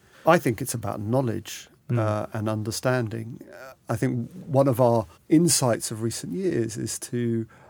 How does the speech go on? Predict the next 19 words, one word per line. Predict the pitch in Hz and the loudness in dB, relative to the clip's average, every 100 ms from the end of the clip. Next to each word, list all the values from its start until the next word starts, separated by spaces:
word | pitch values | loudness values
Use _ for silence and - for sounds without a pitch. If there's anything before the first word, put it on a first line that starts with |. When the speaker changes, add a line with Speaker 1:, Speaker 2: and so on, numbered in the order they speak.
| _ - | _ -2
Speaker 1:
understand | 120 120 - 123 117 | 0 0 0 2 2
how | - 156 156 139 | 0 2 4 4
in | 120 | 2
different | 123 - - | 0 -4 -4
ways | 170 147 123 - 120 - - | -2 0 -2 -4 -6 -10 -8
the | 127 120 117 117 | -2 0 0 -4
coloniser | - 131 123 117 131 123 110 113 110 - - _ | -4 0 0 2 2 0 -2 -4 -6 -8 -20 _
was | - 123 120 | -4 2 4
as | 127 117 | 2 0
affected | 117 127 - 117 | -2 -4 -4 -4
as | 113 | -4
the | - | -4
colonised | 117 - 117 123 175 135 110 - 131 110 | -8 -2 -2 0 2 2 -2 -4 -4 -4
Speaker 2:
Mm. | 101 | -4
Speaker 1:
in | 123 120 | -2 -2
terms | - 120 117 | -2 -4 -4
of | 113 | -6
the | 107 | -4
imperial | 113 - 127 117 113 107 | -6 -4 -2 0 -2 -4